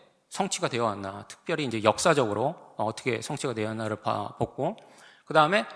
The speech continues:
예수님의 초림에 대한 예언들이 문자적으로 성취가 됐는지, 그 다음에 비유, 상징적으로 성취가 됐는지를 체크했고요. 그 다음에 예수님의 재림에 대한 예언들은 또 어떻게 될 것인가,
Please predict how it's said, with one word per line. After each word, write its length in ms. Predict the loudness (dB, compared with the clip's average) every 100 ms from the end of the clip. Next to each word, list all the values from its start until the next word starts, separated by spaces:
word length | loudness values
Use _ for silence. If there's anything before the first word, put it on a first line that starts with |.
| -20 -12 2
예수님의 560 | 4 4 -2 0 0
초림에 460 | -2 -2 0 2 4
대한 260 | 4 4 2
예언들이 600 | -2 -2 -4 -4 -6 -12 -20 _ _
문자적으로 600 | 0 0 4 4 4 2
성취가 400 | 2 0 2 2
됐는지, 680 | 2 -2 -4 -4 -6 -6 -10
그 60 | 2
다음에 420 | 4 4 -2 -4 -10 -20 _ _
비유, 320 | -8 -4 -4
상징적으로 600 | -4 -4 -4 -4 -4 -4
성취가 340 | -6 -10 -8 -8
됐는지를 840 | -10 -14 -16 -20 _ _ -8 -6
체크했고요. 600 | -6 -8 -6 -8 -6 -8 -8 -14 -20 _
그 80 | 2
다음에 400 | 8 8 6 -2 -8 -18 0
예수님의 500 | 0 2 -2 -4 -4
재림에 460 | -4 0 0 2 0
대한 260 | 0 -2
예언들은 440 | -2 -6 -8 -12 -10
또 120 | -6
어떻게 280 | -6 -4 -4
될 120 | -6
것인가, 400 | -12 -16 -14 -14